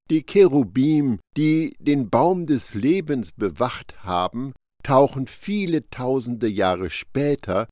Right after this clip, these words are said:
als Symbolfiguren bei der Bundeslade im Wüstenheiligtum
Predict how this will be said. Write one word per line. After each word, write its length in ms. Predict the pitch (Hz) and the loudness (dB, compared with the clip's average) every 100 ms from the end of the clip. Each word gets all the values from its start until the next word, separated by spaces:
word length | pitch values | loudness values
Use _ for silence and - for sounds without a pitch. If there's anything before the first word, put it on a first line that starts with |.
| _ | _
als 360 | 123 131 - - | -2 -2 -4 -16
Symbolfiguren 1500 | - 131 131 101 156 196 185 - 160 120 123 127 120 120 107 | -6 -6 -4 2 4 4 0 -10 -10 -6 -2 0 0 -2 -4
bei 180 | 98 95 | -4 -4
der 140 | 92 | -6
Bundeslade 1200 | 65 127 160 151 139 - 107 98 104 107 107 98 - _ | -2 -2 -2 -4 -6 -6 0 2 2 2 0 0 -4 _
im 260 | 123 104 80 | -4 -4 -2
Wüstenheiligtum 1500 | 147 151 - - 147 120 92 98 120 - - - 113 113 | -4 -4 -8 -10 -8 -4 -2 0 -2 -6 -10 -6 -4 -4